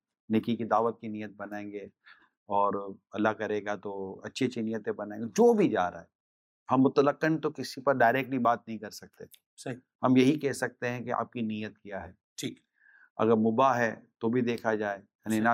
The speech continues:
Speaker 1: ثواب نہ گناہ۔
Speaker 2: ٹھیک۔
Speaker 1: اگر گناہ ہے تو دیکھا جائے کہ اسے بچنا ہے۔
Speaker 2: جی۔
Speaker 1: کوئی ثواب والا سفر ہے تو صد کرو مرحبا۔
Speaker 2: سبحان
Speaker 1: یہی
Speaker 2: اللہ۔
Speaker 1: چند صورتیں بنتی ہیں۔
Speaker 2: ایسا ہی۔
Speaker 1: مگر چیزوں کو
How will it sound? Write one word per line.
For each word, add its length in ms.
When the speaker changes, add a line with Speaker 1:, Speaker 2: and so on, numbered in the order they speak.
Speaker 1:
ثواب 340
نہ 80
گناہ۔ 360
Speaker 2:
ٹھیک۔ 200
Speaker 1:
اگر 180
گناہ 420
ہے 60
تو 160
دیکھا 340
جائے 220
کہ 60
اسے 200
بچنا 440
ہے۔ 100
Speaker 2:
جی۔ 80
Speaker 1:
کوئی 220
ثواب 420
والا 180
سفر 360
ہے 80
تو 180
صد 220
کرو 220
مرحبا۔ 360
Speaker 2:
سبحان 320
Speaker 1:
یہی 20
Speaker 2:
اللہ۔ 120
Speaker 1:
چند 140
صورتیں 320
بنتی 360
ہیں۔ 160
Speaker 2:
ایسا 180
ہی۔ 60
Speaker 1:
مگر 220
چیزوں 360
کو 180